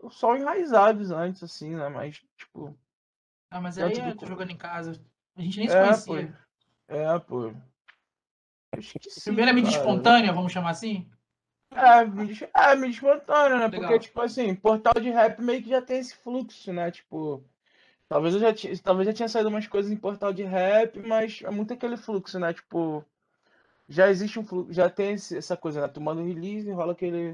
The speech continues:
Speaker 1: aquela coisa ali, Ctrl C,
Speaker 2: Uhum.
Speaker 1: Ctrl V, né? E isso, é, e só na real, que também não vejo problema, né? Porque mídia independente, é, assim, até legal, a gente, até legal falar isso, né, cara? Porque, assim, a galera não,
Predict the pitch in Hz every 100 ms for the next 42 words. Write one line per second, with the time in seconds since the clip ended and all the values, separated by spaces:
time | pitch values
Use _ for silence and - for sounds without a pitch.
0 | - 165 160 160 156 151 151 156 156 156
1 | - 170 160 160 151 147 151 160 151 143
2 | _ _ _ _ _ - 131 127 127 123
3 | - - - - - 127 127 127 - 139
4 | 135 139 143 131 139 - 156 - 151 147
5 | 156 165 165 - 160 151 165 190 165 -
6 | 147 - 139 147 156 147 147 151 147 143
7 | 143 - 143 135 131 - _ _ _ -
8 | 123 123 120 117 117 120 104 101 120 127
9 | - 143 131 123 - - - - _ _
10 | _ _ _ - 131 147 147 139 139 127
11 | - 127 - 139 151 143 - 139 139 147
12 | 156 160 147 139 135 131 131 139 131 147
13 | 131 131 131 143